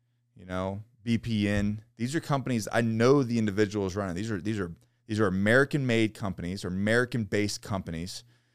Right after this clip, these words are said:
with Americans running them, giving them jobs to Americans that have m-, like, values and morals that you and I can, can relate with. And, uh, if we did more of that, if we did more of that, I think that would send a very powerful message.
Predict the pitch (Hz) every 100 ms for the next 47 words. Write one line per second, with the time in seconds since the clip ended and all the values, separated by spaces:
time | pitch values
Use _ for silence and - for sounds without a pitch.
0 | _ - 95 92 104 123 143 143 113 95
1 | 85 87 98 98 104 101 95 85 120 110
2 | 117 117 - 117 98 85 82 - 98 123
3 | - - _ _ _ 101 98 104 104 104
4 | 95 - - 92 - 87 - - 85 -
5 | 120 139 131 135 131 - 101 98 113 127
6 | 104 101 95 92 92 107 139 123 98 92
7 | 101 - 95 101 _ - 101 110 143 139
8 | 82 - - _ _ _ _ _ _ _
9 | _ _ _ _ _ - 85 85 85 85
10 | 82 82 - - - 120 170 151 135 135
11 | 117 82 69 - _ _ _ - - 107
12 | 127 117 110 104 90 82 82 98 90 92
13 | 87 85 - 85 82 90 92 - 87 85
14 | - 80 80 - 71 -